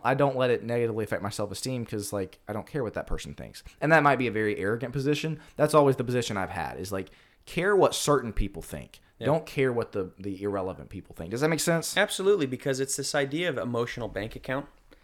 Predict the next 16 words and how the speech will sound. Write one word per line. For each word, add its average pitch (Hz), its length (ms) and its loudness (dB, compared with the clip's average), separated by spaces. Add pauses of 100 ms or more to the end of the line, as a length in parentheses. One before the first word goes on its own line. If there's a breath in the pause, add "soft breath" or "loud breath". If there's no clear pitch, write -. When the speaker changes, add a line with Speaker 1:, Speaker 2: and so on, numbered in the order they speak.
(320 soft breath)
Speaker 2:
They 147 280 2
have 180 200 0
enough, 143 540 0
I'd, 117 260 -4
I'd 117 160 2
like 127 220 2
to 120 40 -12
think 113 280 -8
that - 80 -10
you 110 180 -6
and 104 80 -4
I 104 80 -2
both 110 220 -2
have 104 140 -4
enough 98 220 -6
in, 101 160 -6